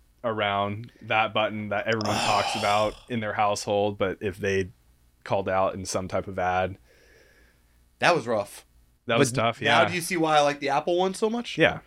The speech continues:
Speaker 2: Because it
Speaker 1: That was a
Speaker 2: actually
Speaker 1: good, that was good contrast.
Speaker 2: Yeah, that was a good
Speaker 1: And we
Speaker 2: it
Speaker 1: just picked the first one. It's
Speaker 2: we
Speaker 1: not like
Speaker 2: did.
Speaker 1: we knew this was
Speaker 2: No.
Speaker 1: gonna be a bad ad.
Speaker 2: But it was so bad. So that's kind of been my point, is, like, I didn't feel like anyone else hooked me into caring about their platform.
Speaker 1: Mm-hmm.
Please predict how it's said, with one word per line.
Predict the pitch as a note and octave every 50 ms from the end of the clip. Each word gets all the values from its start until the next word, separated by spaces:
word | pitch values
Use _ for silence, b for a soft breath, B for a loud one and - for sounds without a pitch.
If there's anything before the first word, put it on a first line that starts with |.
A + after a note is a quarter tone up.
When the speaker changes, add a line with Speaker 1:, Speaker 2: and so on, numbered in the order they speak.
| b b b b b _
Speaker 2:
Because | - D3 C#3+ E3+ D#3+ D#3
it | D#3
Speaker 1:
That | D3 D3 E3
was | D3+ C#3
a | D#3+
Speaker 2:
actually | D#3 D3+
Speaker 1:
good, | C#3 C3+
that | C3 B2 B2
was | B2 A#2 A#2
good | B2+ G#2+ -
contrast. | - - G#2 G#2+ G2 - - - - - - E3+
Speaker 2:
Yeah, | F#3 D3
that | C3 B2 C3 D3
was | C#3+ C3+ B2+ C3
a | D#3 D3+
good | - - - E3 D#3+ D3 C3 B B B B B B
Speaker 1:
And | - B2
we | D3
Speaker 2:
it | D#3
Speaker 1:
just | F3 - -
picked | F3+ D#3+
the | E3+ D3+
first | - E3 D3+ C#3+ -
one. | B2 C#3 C3 G#2 F#2
It's | F#2 D#3
Speaker 2:
we | D3+
Speaker 1:
not | A#2+
like | A2+ G#2+
Speaker 2:
did. | - -
Speaker 1:
we | A2 A2
knew | G#2+ A#2 B2 A#2+
this | G2+ F2+ - -
was | F#2+ G#2+
Speaker 2:
No. | G#2+ G2
Speaker 1:
gonna | G2 G2+
be | F#2+
a | E2+
bad | F2+ F2+ F2 E2+
ad. | F2+ G2+ F2+ E2 E2 F#2+ G2+ - _ _ _ _ _ _ _ -
Speaker 2:
But | E3+ D#3+
it | D#3+ C3+
was | A2+ A2
so | - - D#3 C#3 A#2
bad. | A2+ A#2+ B2+ C3 D#3 D3+ B2+ B B B C3 A#2 B
So | - E3
that's | D#3+ C#3+ F3 F3 F3+ F3+ -
kind | - G3+ G3
of | F3+
been | E3 E3+
my | E3 D3+ C3+
point, | - - F#3 F3 E3 D3
is, | C3+ A#2+
like, | B2+ A#2 - -
I | - A#2+ C3+ D3
didn't | D3+ D3 -
feel | E3+ D#3
like | D3+ -
anyone | - D3 D3 C#3+ C#3 C3 A#2+
else | A#2+ A#2+ A2 A2 - - - _ - -
hooked | - E3 E3 - -
me | D3+ D3+ C#3 C3+
into | B2+ A#2+ B2 A2+
caring | - - - C3 C3 C3 B2 B2 A#2+
about | A2+ G#2 G2 G2 -
their | F2 F2+
platform. | - - E2+ C2+ - - - - - - -
Speaker 1:
Mm-hmm. | - A2 G2+ G2+ F#2 F2+